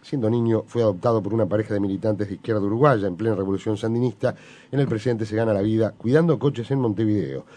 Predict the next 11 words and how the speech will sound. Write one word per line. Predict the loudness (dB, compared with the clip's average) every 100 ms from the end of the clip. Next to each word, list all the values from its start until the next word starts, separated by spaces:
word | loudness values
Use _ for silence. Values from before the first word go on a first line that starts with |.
| -20 -12
La | -6
película | -4 -2 0 0
acompaña | 0 -2 2 2 2 2 0
al |
reencuentro | -2 -2 -2 -2
de | -2
Estefanía | -4 -6 -2 -2 -2
con | -4
su | -4
país | -6 -4
natal, | -4 0 2 2